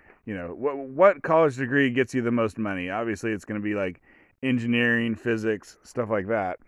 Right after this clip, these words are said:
Maybe economics. But the one you wouldn't necess-, uh, the one, the one that surprised me is philosophy. Philosoph-, people who get degrees in philosophy make a lot of money.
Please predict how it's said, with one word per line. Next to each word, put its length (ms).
Maybe 320
economics. 720
But 100
the 80
one 220
you 80
wouldn't 260
necess-, 400
uh, 40
the 100
one, 240
the 80
one 160
that 80
surprised 540
me 420
is 160
philosophy. 840
Philosoph-, 560
people 200
who 120
get 360
degrees 320
in 100
philosophy 680
make 300
a 80
lot 200
of 60
money. 320